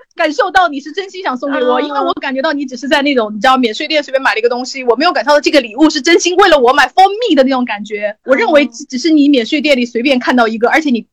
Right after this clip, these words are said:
Speaker 1: 给我这个事情也是很随手给我，你不是为了我而买，这个礼物不是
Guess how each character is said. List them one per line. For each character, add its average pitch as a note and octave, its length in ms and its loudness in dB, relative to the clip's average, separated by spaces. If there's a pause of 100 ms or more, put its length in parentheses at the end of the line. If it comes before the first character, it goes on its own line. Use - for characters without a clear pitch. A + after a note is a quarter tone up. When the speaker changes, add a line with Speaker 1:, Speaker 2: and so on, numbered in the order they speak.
(120)
Speaker 1:
给 C4 140 2
我 C4+ 160 4
这 A#3+ 80 -8
个 C4 80 0
事 C4+ 100 -8
情 A#3+ 140 0
也 A3+ 80 2
是 - 100 -2
很 A#3+ 160 -2
随 A#3 260 2
手 - 220 0
给 G3+ 160 0
我， G#3+ 220 0 (240)
你 C4+ 120 6
不 B3+ 140 4
是 E4 100 2
为 E4+ 140 4
了 C4 100 6
我 G3+ 120 4
而 G3 140 4
买， B3 180 2 (180)
这 F#4 100 4
个 E4+ 80 4
礼 A#3 140 0
物 C#4 140 4
不 A3+ 120 -2
是 - 140 -6